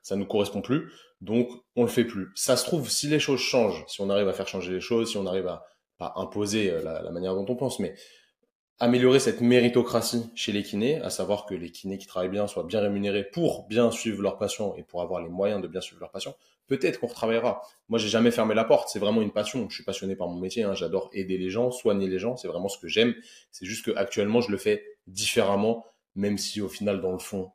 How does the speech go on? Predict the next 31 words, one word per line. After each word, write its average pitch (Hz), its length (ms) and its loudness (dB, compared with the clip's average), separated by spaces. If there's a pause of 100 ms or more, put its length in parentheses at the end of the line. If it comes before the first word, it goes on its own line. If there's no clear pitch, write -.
(120)
ça - 180 -4
change 92 200 -6
pas 92 140 0
grand-chose. 90 460 0 (360)
Et 95 80 -2
on 95 120 -2
pourra 95 200 4
en 92 40 2
parler. 107 360 6
T'en, 92 300 -2
t'en 92 240 -4
es 90 60 -4
l'exemple. 98 400 -2
Tu - 80 -10
m'as 85 100 -4
raconté 87 340 -6
des 87 100 -8
choses 95 180 -12
que - 80 -14
t'as 90 120 -8
fait 90 120 -8
avec 85 100 -12
des 85 80 -10
kinés 98 280 -2
qui, 95 140 -12
moi, 92 280 2
me 87 120 -2
donnent 87 200 0
envie 87 160 -4
de 87 60 -8
me, 82 180 -12